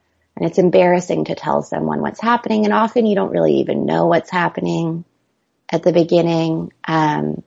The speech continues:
you know, your body feels really heavy. You don't really wanna go out. Um, you're lonely, but, like, you can't really interact with other people because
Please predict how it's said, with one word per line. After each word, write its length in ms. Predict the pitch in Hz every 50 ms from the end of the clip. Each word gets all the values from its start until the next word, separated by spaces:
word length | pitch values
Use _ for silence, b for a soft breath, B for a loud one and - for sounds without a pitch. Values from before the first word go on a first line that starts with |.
| _ _ _
you 180 | - - 233 220
know, 60 | 220
your 120 | 208 208
body 400 | 208 208 165 160 170 170 170 160
feels 320 | 160 - 180 165 160 160 170
really 240 | 170 160 165 160
heavy. 720 | 160 160 156 160 160 156 151 156 160 160 160 160 156 156 b b b b b b b b b b b _ _ _ _ _ -
You 140 | 190 185 180
don't 160 | 185 185 175
really 180 | - 180 180 180
wanna 220 | 175 170 170 165
go 240 | 165 - 165 160 156
out. 500 | 151 156 156 156 151 151 151 143 - - - _ _ _ _ _ _ _ _ _ _ _ -
Um, 540 | 175 170 165 160 160 151 151 151 147 151 156
you're 260 | 156 170 185 190 185
lonely, 720 | 180 190 190 190 202 202 202 202 208 202 202 196 190 190
but, 160 | 175 180 175
like, 240 | - - 156 - -
you 80 | - 165
can't 400 | - - - 185 175 175 - -
really 640 | 160 175 170 175 180 170 165 165 156 131 - - _ _ _ _ _ _ -
interact 580 | 185 170 160 - 165 160 156 139 156 170 - -
with 140 | 180 -
other 240 | - - - - 156
people 500 | 156 - - - - - - - 104 101
because 640 | 85 - - - - 165 - - - - - - -